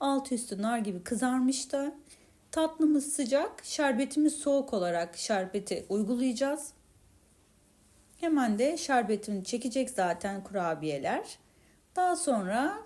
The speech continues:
soğuduğunda da üzerine istediğiniz malzemeyle süsleyebilirsiniz. Ben Hindistan cevizini tercih ettim.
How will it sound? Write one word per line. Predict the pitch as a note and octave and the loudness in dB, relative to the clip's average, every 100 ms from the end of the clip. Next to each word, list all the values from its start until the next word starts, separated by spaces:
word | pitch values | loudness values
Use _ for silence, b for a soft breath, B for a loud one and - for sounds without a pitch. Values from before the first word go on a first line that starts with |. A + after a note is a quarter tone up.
| - | -16
soğuduğunda | - - D#4+ C#4+ B3+ A3 F3 | -8 0 2 4 4 2 0
da | F3 | -2
üzerine | C4 A3+ G#3+ F#3+ F#3+ B3+ C#4+ | -2 2 2 2 -2 -4 -4
istediğiniz | - - A#3+ B3+ A3+ G3+ | -2 0 2 2 2 0
malzemeyle | A#3 A3+ E3+ E3+ G#3 C#4+ | 0 -2 -2 -2 -2 -2
süsleyebilirsiniz. | - B3 - A3+ G#3 G3 F#3 - E3+ A3 G4 - | -2 -4 -2 -2 0 0 -2 -4 -6 -4 -4 -2
Ben | A#3+ B3 A#3+ | 0 2 2
Hindistan | B3+ A#3 A#3+ - A#3 G3+ | 0 0 -2 -2 0 0
cevizini | F3+ D#3+ D#3 D#3+ D#3+ | -2 -6 -6 -6 -4
tercih | G3 F3 F3 F#3+ | -2 -2 -4 -6
ettim. | E3 - F#3+ B3+ | -8 -8 -6 -6